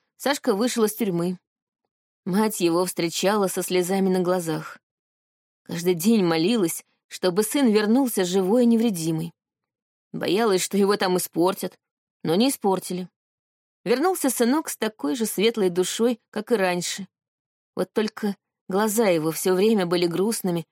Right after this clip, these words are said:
и пустыми. Отца у Сашки уже к тому времени не было. Он умер ещё, когда сын в армии служил. Допился до чёртиков,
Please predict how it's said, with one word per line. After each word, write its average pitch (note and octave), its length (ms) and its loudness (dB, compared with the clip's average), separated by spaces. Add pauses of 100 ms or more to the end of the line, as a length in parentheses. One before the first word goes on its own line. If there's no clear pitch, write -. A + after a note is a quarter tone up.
(120)
и F3+ 100 -6
пустыми. D#3 680 -4 (1080)
Отца - 380 0
у D4+ 60 2
Сашки - 460 -2
уже B3+ 340 0
к - 60 -20
тому A#3+ 300 2
времени A#3 400 4
не E3 240 2
было. E3 320 -4 (680)
Он G3 240 2
умер A3+ 240 4
ещё, F#3 420 2
когда F3 360 0
сын G3 280 0
в F3 60 0
армии D#3 240 0
служил. D#3+ 480 -4 (840)
Допился B3 440 0
до A#3+ 120 2
чёртиков, - 680 -4